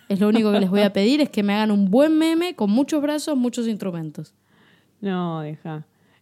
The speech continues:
Speaker 2: Eh, después me van a empezar a pedir que suba videitos a YouTube, viste, tocando
Speaker 1: Y
Speaker 2: ahí
Speaker 1: sí.
Speaker 2: como youtuber, no, ni en
Speaker 1: Y dejás
Speaker 2: pedo.
Speaker 1: tu trabajo y te convertís en baterista profesional, lo que siempre quisiste hacer.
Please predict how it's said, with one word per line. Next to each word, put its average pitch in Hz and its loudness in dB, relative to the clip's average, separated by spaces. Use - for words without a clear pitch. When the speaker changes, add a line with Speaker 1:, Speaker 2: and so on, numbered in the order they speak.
Speaker 2:
Eh, 151 -8
después 175 -4
me 220 0
van 196 0
a - 0
empezar 190 -4
a 185 -4
pedir 180 -2
que 180 -4
suba 190 -2
videitos 180 -2
a 165 -4
YouTube, 180 -2
viste, 180 -4
tocando 160 -6
Speaker 1:
Y 208 -2
Speaker 2:
ahí 214 2
Speaker 1:
sí. 170 0
Speaker 2:
como 190 2
youtuber, 175 -2
no, 165 -6
ni 165 -8
en 170 -8
Speaker 1:
Y 196 0
dejás 220 2
Speaker 2:
pedo. 294 -2
Speaker 1:
tu - -2
trabajo 285 0
y 311 -2
te 254 0
convertís 208 -2
en 226 0
baterista 202 -2
profesional, 190 -2
lo 185 -2
que 196 -2
siempre 254 -2
quisiste 226 -4
hacer. 175 -6